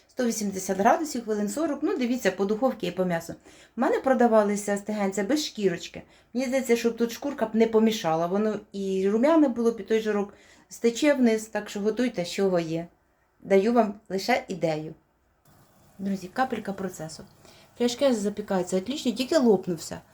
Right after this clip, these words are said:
Ну, зато от стіночок хорошо відходить. На шпажках теж отлично запікаються, тільки який прощолк у нас. Надо було ці палички дерев'яні замочити у воді на декілька годин. Вони не горять, ну вони такі дуже-дуже рум'яні.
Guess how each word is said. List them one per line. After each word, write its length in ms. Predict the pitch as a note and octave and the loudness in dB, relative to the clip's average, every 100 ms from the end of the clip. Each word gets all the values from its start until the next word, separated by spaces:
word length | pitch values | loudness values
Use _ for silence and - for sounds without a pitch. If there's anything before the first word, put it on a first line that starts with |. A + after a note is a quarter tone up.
| - | -6
Ну, 80 | A#3+ | -2
зато 220 | C4 D4+ | 0 0
от 100 | F#4 | 0
стіночок 520 | - G#3 F#3 F#3 F3+ | 0 0 0 -2 -8
хорошо 340 | F3+ D#3+ - F3 | -6 -6 -4 -8
відходить. 360 | - D#3+ D#3+ - _ - - - - - | -8 -12 -12 -14 _ -20 -20 -20 -12 -2
На 100 | D4+ | -2
шпажках 480 | D4 F4 F4+ C4 | 4 4 4 -2
теж 280 | B3 C#4 A3 | 0 2 4
отлично 560 | F#3+ F#3+ F#3+ G#3 - F3 | 2 -2 -4 -4 -4 -4
запікаються, 640 | F#3 F#3+ A3+ E4 F4+ G#3+ | -4 -2 2 2 2 -2
тільки 360 | G3+ C#4+ D4 A#3 | -4 -6 0 2
який 280 | G#3+ B3+ | 2 0
прощолк 560 | C#4+ A#3+ A#3+ - B2+ - | -2 0 2 0 0 -2
у 60 | D3+ | -10
нас. 280 | D#3 - | -10 -4
Надо 260 | A3+ C4 A3 | 2 4 4
було 220 | F3+ F3 | -2 -6
ці 160 | F3 G#3 | -10 -2
палички 480 | D#4 E4+ D4 - F#3 | 0 2 0 -6 -8
дерев'яні 460 | E3+ E3 D#3+ D#3 - | -8 -6 -8 -8 -10
замочити 680 | F#3 F#3 A3+ A3+ A3+ D4 D4+ - | -4 2 4 4 2 -2 -4 -4
у 100 | A3+ | 0
воді 300 | A#3+ F3+ F#3 | 2 2 -2
на 120 | E3+ | 0
декілька 440 | E3+ E3 D#3+ - | -4 -4 -8 -6
годин. 340 | E3+ E3 D#3+ D#3 _ _ _ - | -6 -4 -8 -10 _ _ _ -2
Вони 280 | A3+ C#4 C#4 | 4 6 6
не 160 | C4+ | 6
горять, 320 | B3+ C#4+ F4 F4 | 6 4 2 4
ну 140 | A#3+ | 2
вони 440 | A#3 B3 C#4 C4 A#3 | 6 6 6 4 4
такі 360 | G#3+ G#3+ - | 2 -4 -4
дуже-дуже 560 | F3 G#3 F#3 F3 F3+ F3+ | -4 -2 -2 -2 -2 -2
рум'яні. 340 | D#3+ D3+ D#3+ | -2 -8 -10